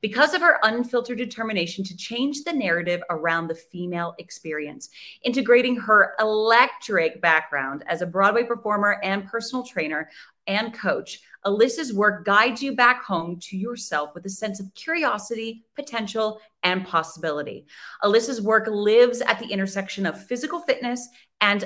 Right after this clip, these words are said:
emotional fitness, and we all need that. Alyssa is the author of Unstuck, From Understudy to the Study of Your Undercarriage. Oh my gosh,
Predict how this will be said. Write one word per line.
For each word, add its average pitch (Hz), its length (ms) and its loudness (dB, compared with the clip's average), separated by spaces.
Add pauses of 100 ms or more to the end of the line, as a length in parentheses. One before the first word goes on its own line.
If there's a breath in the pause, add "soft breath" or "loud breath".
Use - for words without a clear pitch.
emotional 196 680 2
fitness, 147 520 -12
and 175 200 -8
we 185 220 -4 (100)
all 160 560 -8 (200)
need 165 420 -4
that. 143 340 -2 (600 loud breath)
Alyssa 208 520 4
is 262 140 -4
the 277 160 -4
author 165 480 -2
of 180 200 -2
Unstuck, 160 640 -4 (300 soft breath)
From 165 220 2
Understudy 247 720 0
to 269 140 -12
the 320 100 -10
Study 277 640 -6
of 226 200 -4
Your 233 300 -2
Undercarriage. 220 880 -4
Oh - 200 -16
my - 100 -14
gosh, - 480 -12